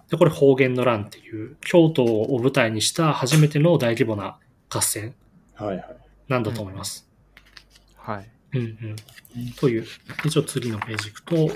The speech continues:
Speaker 1: えー、で、さっきの保元の乱で、えー、平清盛と、それと協力した藤原道則っていう人が、えー、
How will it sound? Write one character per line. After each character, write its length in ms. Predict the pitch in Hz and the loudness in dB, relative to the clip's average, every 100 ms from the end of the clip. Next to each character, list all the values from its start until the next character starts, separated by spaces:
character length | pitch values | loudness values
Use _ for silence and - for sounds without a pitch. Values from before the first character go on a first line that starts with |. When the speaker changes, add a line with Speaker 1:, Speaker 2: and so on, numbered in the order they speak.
| - _ _ _ _ _ _ _ _ - | -10 _ _ _ _ _ _ _ _ -4
Speaker 1:
え 160 | 147 127 | 0 0
ー、 60 | |
で、 220 | 127 127 120 | 0 0 -2
さ 180 | - | -6
っ 20 | 180 | 0
き 100 | 151 | 2
の 60 | |
保 260 | 147 170 170 | 6 8 8
元 200 | 175 170 | 6 6
の 100 | 165 | 6
乱 220 | 165 127 | 6 4
で、 360 | 107 104 104 - _ _ - | 2 -4 -6 -12 _ _ -6
え 480 | 120 117 110 110 _ _ _ - | -4 -6 -8 -12 _ _ _ -2
ー、 40 | |
平 300 | 196 170 123 104 | 6 8 8 2
清 240 | - 143 | 4 4
盛 260 | 123 101 98 _ _ _ _ _ - - _ _ _ _ _ _ | 4 -2 -8 _ _ _ _ _ -20 -20 _ _ _ _ _ _
と、 280 | - 175 160 - _ _ _ _ | 2 2 2 -14 _ _ _ _
そ 140 | - 151 | 4 6
れ 80 | |
と 100 | 147 | 6
協 180 | 151 147 | 8 8
力 160 | 139 143 | 8 6
し 60 | |
た 80 | - | -2
藤 240 | - 131 143 | 0 2 6
原 180 | 143 | 6
道 200 | 135 127 | 6 2
則 280 | 113 139 104 | 2 2 0
っ 60 | 98 | -8
て 200 | _ 113 | _ -8
い 40 | |
う 20 | |
人 160 | - 120 | -4 -4
が、 340 | 131 135 - _ _ _ _ - - - | 0 -2 -4 _ _ _ _ -20 -14 -4
え 680 | 113 107 104 101 104 147 | -2 -2 -6 -10 -10 -12
ー、 140 | - | -14